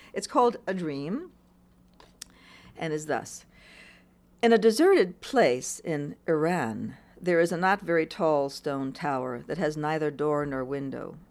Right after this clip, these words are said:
In the only room, with a dirt floor and shaped like a circle, there is a wooden table and a bench. In that circular cell, a man who looks like me is writing in letters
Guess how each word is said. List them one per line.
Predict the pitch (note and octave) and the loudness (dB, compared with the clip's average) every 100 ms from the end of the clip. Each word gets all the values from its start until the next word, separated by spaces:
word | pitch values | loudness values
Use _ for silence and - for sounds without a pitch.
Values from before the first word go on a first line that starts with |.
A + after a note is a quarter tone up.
| _ _ - _ | _ _ -20 _
In | F#3 | 0
the | F3+ | 2
only | G3 A#3+ A3+ | 4 4 2
room, | F#3 F#3+ D#3 B2 G2 - | 2 -2 -2 -4 -10 -14
with | - D3+ | -6 -2
a | C#3+ | 0
dirt | E3 F3+ | 2 0
floor | - - E3 C#3+ B2+ | -4 -4 -2 0 -2
and | B2+ | -6
shaped | C#3 - D#3+ D#3 - - | -8 -2 -2 -2 -14 -12
like | C#3+ B2+ | -10 -8
a | |
circle, | C#3 - D3+ C#3 C#3+ G#3+ - _ - - - - | -8 -4 -4 -4 -8 -10 -16 _ -20 -20 -20 -2
there | - F#3 | 4 4
is | F3+ | 6
a | F3 | 4
wooden | G3 B3 A#3+ | 4 4 2
table | - G#3+ D3+ A#2 - - | -2 -2 -2 -4 -12 -10
and | D#3 | -8
a | C#3+ | -6
bench. | D3+ F3 E3 - - - _ _ _ _ | -8 -10 -12 -16 -18 -20 _ _ _ _
In | G#3+ | 0
that | G3+ G3+ | 0 -2
circular | - D#4+ E4 G3 D3 | -2 -2 0 0 0
cell, | - D#3 C3+ C3 F3 | -2 -2 -2 -4 -6
a | D3+ | -6
man | D#3 F#3+ F3 D3+ | -2 0 0 -2
who | D#3+ | -4
looks | D#3+ G#3 - D3+ | -2 -2 -2 -2
like | C3+ - | -2 -4
me | C#3 C3 | -8 -6
is | B2+ C3 | -6 -2
writing | C#3 C3+ C3+ | -2 0 -2
in | C3 B2 | -4 -4
letters | C3 C3+ D#3 - | -6 -6 -8 -10